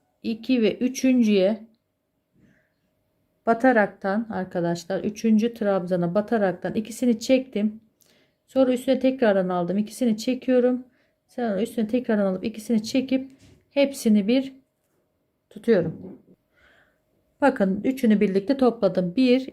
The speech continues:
iki, üç, dört, beş adet zincirimi çektim. Bir, iki ve üçüncüye bataraktan ikisini çektim, tutuyorum. Üstüne alıyorum, ikisini çekip tutuyorum ve ikisini alıp tutuyorum. Üçünü birlikte, hepsini birlikte topluyorum. Bir, iki, üç, dört, beş adet.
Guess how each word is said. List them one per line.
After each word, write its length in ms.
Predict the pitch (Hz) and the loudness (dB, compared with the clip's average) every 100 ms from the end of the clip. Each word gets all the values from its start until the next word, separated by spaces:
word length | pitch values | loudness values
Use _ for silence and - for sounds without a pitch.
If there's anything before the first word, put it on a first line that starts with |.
| - | -8
iki, 340 | 240 - 240 | -8 -4 -4
üç, 460 | 233 233 - - - | -2 -4 -6 -10 0
dört, 420 | 233 240 - - | 2 2 -2 -2
beş 200 | 269 277 | -2 0
adet 340 | - 220 214 214 | 0 0 0 0
zincirimi 520 | 240 240 240 214 208 | 0 2 2 2 0
çektim. 500 | - 262 262 240 240 | 0 -2 0 0 2
Bir, 160 | 277 277 | 2 0
iki 420 | - 240 - 254 | -2 -2 0 0
ve 100 | - | 0
üçüncüye 580 | 254 - 254 214 196 214 | -2 0 0 2 2 2
bataraktan 960 | 247 277 262 214 185 - 196 220 240 - _ _ _ _ _ _ - | 2 2 4 2 0 -4 -2 -2 -4 -14 _ _ _ _ _ _ -12
ikisini 500 | 240 269 262 277 254 | -8 -4 0 2 2
çektim, 520 | - 269 269 269 262 | 2 2 2 0 -2
tutuyorum. 560 | 254 - 254 233 185 175 _ _ _ _ | -2 -6 0 2 0 -6 _ _ _ _
Üstüne 400 | 233 240 - 262 | -8 -6 -2 0
alıyorum, 300 | 262 226 214 | 2 2 2
ikisini 360 | 220 - 262 240 | 0 -2 -2 -2
çekip 360 | 240 226 220 - | -2 -4 -6 -8
tutuyorum 600 | 262 269 269 269 277 - _ _ _ _ - | -6 0 0 0 -2 -10 _ _ _ _ -6
ve 80 | |
ikisini 420 | 254 262 262 277 254 | -6 -4 -2 2 2
alıp 360 | 240 262 - | 2 0 -4
tutuyorum. 520 | - 254 220 175 160 - _ _ _ _ _ 262 | -8 -4 -2 -2 -4 -10 _ _ _ _ _ -6
Üçünü 380 | 262 254 220 | -2 0 2
birlikte, 480 | 233 220 214 - 247 | 2 2 0 0 0
hepsini 300 | 262 254 214 | 0 0 -2
birlikte 280 | 196 196 254 | -2 -2 -2
topluyorum. 420 | 208 190 196 185 | -2 -2 -2 0
Bir, 120 | 240 | 0
iki, 240 | 240 233 233 | -2 -4 -4
üç, 300 | 220 - - | -4 -8 -4
dört, 460 | 196 190 - _ | -2 -2 -8 _
beş 300 | 190 208 - | -2 -2 -2
adet. 480 | 233 220 233 233 - | -2 2 2 2 -4